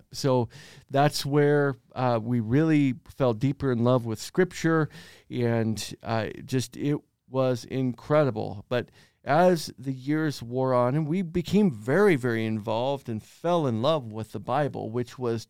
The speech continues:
totally awesome. And I was, we were on fire for our, our Christian faith. Um, we, but my wife, when, when, when we d-, attend these Bible studies in groups, people would say, "Hey, pray for my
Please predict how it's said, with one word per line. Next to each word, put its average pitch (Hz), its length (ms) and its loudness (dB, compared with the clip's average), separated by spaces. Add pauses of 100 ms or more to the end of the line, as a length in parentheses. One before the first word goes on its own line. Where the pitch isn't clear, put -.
totally 160 460 0
awesome. 107 560 -6 (420)
And 127 220 0
I 151 140 -4
was, 254 260 -2
we 139 180 -4
were 226 160 -2
on 127 200 0
fire 147 420 -2
for 160 240 -6
our, 170 180 -4
our 160 220 0
Christian 170 520 -6
faith. 233 420 -2 (500)
Um, 143 400 0 (220)
we, 139 480 -2 (440)
but 135 240 -4
my 127 240 0
wife, 156 720 -4 (200)
when, 135 360 -4
when, 139 380 -2 (240)
when 139 180 -6
we 139 120 -4
d-, 120 160 -12
attend 220 360 -4
these 151 180 -4
Bible 151 360 -4
studies 113 720 -8
in 123 160 -8
groups, 139 480 -8 (280)
people 165 220 -2
would 147 140 -2
say, 135 300 -4 (180)
"Hey, 208 220 -4
pray 349 400 -2
for 196 200 -2
my 151 240 0